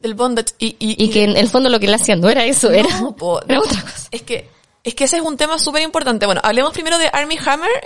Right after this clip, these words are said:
Speaker 1: y de,
Speaker 2: Sí,
Speaker 1: de lo
Speaker 2: de ahí nos
Speaker 1: que,
Speaker 2: vamos para atrás.
Speaker 1: y de lo que lo acusan, y luego nos vamos para atrás. Eh, salieron varias chicas, eh, acusando a Armie Hammer, bueno, que tenían relación con él, que estaban como pololeando incluso. Eh,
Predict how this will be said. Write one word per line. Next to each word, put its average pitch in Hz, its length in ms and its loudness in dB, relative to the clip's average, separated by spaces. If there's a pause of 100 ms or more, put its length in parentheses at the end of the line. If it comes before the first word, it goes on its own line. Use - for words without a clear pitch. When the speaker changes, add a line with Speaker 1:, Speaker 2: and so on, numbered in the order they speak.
Speaker 1:
y 254 120 -2
de, 247 120 0
Speaker 2:
Sí, 208 100 0
Speaker 1:
de - 80 2
lo 190 60 4
Speaker 2:
de 208 60 6
ahí 240 40 2
nos 277 80 4
Speaker 1:
que, 285 60 2
Speaker 2:
vamos 320 160 4
para 254 140 2
atrás. 262 120 -6
Speaker 1:
y 226 60 -2
de 226 60 2
lo 226 120 0
que 233 80 -6
lo 226 60 -2
acusan, 294 340 -6 (120)
y 254 80 -8
luego 269 200 -2
nos 302 80 -2
vamos 294 220 -2
para 262 160 0
atrás. - 260 -6 (680)
Eh, 202 260 0
salieron 311 340 0
varias 330 400 0
chicas, 294 480 -2 (120)
eh, 117 220 0
acusando 226 400 -2
a - 20 2
Armie 262 180 -4
Hammer, 247 260 0
bueno, 180 160 2
que 180 80 -4
tenían 202 200 -2
relación 240 440 -2
con 285 180 -2
él, 247 260 0 (160)
que 147 120 -10
estaban - 420 -6
como 185 220 -2
pololeando 190 680 0
incluso. 202 540 0 (420)
Eh, 175 500 4